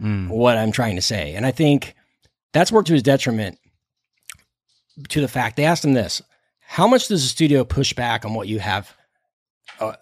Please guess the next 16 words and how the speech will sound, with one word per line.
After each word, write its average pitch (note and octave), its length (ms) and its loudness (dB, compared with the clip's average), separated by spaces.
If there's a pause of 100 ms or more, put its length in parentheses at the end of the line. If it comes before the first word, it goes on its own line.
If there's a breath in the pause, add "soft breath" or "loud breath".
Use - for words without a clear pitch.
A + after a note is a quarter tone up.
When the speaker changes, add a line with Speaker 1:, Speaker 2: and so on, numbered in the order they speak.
Speaker 2:
on A2 200 -4
what B2 100 -8
say A3 140 2
you C3 160 0
have? C#2+ 280 -10
How D#3 180 2
often E3+ 380 4
do C3+ 120 4
they C3 100 2
say, B2+ 260 0
'Hey, C3 480 0
don't G#2+ 260 -4
do G#2+ 100 -2
this, F#2+ 340 -4
do G2+ 160 -4
this'?" - 400 -4